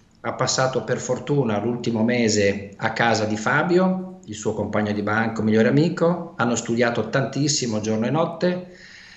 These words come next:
e hanno preso,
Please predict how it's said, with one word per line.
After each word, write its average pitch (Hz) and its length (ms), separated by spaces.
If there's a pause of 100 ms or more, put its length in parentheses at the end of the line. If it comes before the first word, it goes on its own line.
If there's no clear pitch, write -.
(240)
e 101 1040 (120)
hanno 117 220
preso, 104 760